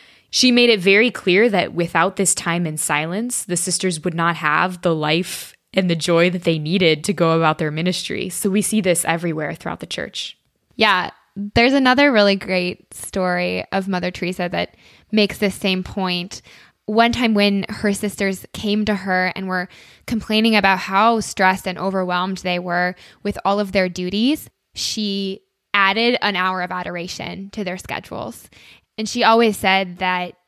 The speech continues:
Speaker 2: after the time of prayer, everything else fell into place for her and the other missionaries of charity.
Speaker 1: Mm. That's provocative. Uh, I think it points to another really practical recommendation,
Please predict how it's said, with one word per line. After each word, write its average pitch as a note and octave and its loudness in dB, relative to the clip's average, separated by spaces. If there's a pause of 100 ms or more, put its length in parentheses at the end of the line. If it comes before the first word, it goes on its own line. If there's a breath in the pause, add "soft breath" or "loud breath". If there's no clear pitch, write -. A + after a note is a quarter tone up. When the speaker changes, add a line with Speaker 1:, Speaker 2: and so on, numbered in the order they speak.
(140)
Speaker 2:
after G#3 0
the G#3 -4
time G3 -6
of F#3+ -6
prayer, F#3 2 (380 loud breath)
everything A3 0
else F#3+ 0
fell F#3 -2
into F#3 -6
place F#3 -6
for F#3 0
her F#3 2
and F#3+ 0
the F3 2
other F3+ 0
missionaries F#3 -4
of G3+ -12
charity. G#3+ -4 (760)
Speaker 1:
Mm. F#3+ -10 (480)
That's G#3 -2
provocative. F3+ 2
Uh, A3 -4
I A#3+ 2
think C4 4
it A#3 0 (240)
points G#3 0
to A#3 0
another F#3 0
really F3 0
practical E3 -4
recommendation, F3 0